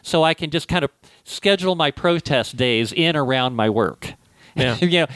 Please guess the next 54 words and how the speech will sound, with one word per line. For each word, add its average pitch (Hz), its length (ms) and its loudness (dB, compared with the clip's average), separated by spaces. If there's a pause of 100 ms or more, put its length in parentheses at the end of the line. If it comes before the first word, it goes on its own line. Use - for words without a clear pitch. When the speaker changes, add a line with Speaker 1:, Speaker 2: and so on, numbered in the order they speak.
(140)
Speaker 1:
but 185 140 0
most 214 240 0
people 190 200 -2
don't 160 220 0
have 156 240 0
that 147 160 2
luxury. 185 360 2
Speaker 2:
Well, 160 100 2
Speaker 1:
Most 196 80 2
Speaker 2:
and 175 80 -10
Speaker 1:
people, 175 320 0 (200)
if 165 240 0
they, 165 280 0
they 156 160 0
can't 185 280 0
afford 165 500 2
to 151 100 -2
not 135 260 0
work. 185 260 2
But 143 140 2
if 135 180 -2
you 226 140 4
could 143 440 0 (440)
compensate 139 800 -2
them 98 340 -6 (140)
for 143 160 0
being 143 280 0
able 127 220 0
to 131 60 0
show 123 320 4
up 120 220 0
and 120 100 0
Speaker 2:
Oh, 160 60 4
I 160 100 4
Speaker 1:
join 131 80 0
Speaker 2:
think 151 160 0
Speaker 1:
the 135 60 0
Speaker 2:
you 156 100 4
get 113 100 0
Speaker 1:
protest, 175 200 2
Speaker 2:
more. - 100 2 (440)
Speaker 1:
I 135 120 0
think 131 260 -4
you 131 140 0
might 120 220 0
Speaker 2:
Yeah. 110 60 -2
Speaker 1:
get 127 140 0
more. 180 300 0 (120)
Yeah. 143 140 0
Speaker 2:
I 127 40 0
think 156 140 0
you 139 120 -2
get 117 160 -2
more. 113 300 0